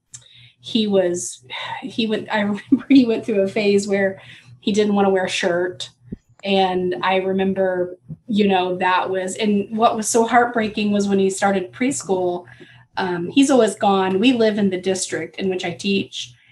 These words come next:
and I could hear him from my classroom screaming because he wanted me, he wanted, he didn't want the shirt on,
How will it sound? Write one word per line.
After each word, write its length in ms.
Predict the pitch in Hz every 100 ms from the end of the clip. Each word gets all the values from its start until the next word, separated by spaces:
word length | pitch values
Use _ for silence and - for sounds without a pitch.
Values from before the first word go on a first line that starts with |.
| _ -
and 480 | 208 202 190 180 190 _ _ _ _ - _ _ _ _ - -
I 140 | 233
could 160 | 240 214
hear 300 | - 226 233
him 320 | 247 185 175
from 200 | 190 180
my 120 | 180
classroom 920 | 175 202 175 196 - - - - -
screaming 1000 | - - - - 196 175 147 - - - _ _ _ _ _ _
because 640 | 208 202 208 185 180 180
he 540 | - 226 208 190 185 180
wanted 380 | 190 185 180 175
me, 640 | 214 220 220 214 214 - _ _
he 220 | - 214
wanted, 480 | 190 190 185 180 180
he 80 | -
didn't 160 | 180 165
want 120 | 165
the 60 |
shirt 260 | - 233 220
on, 480 | 208 202 196 190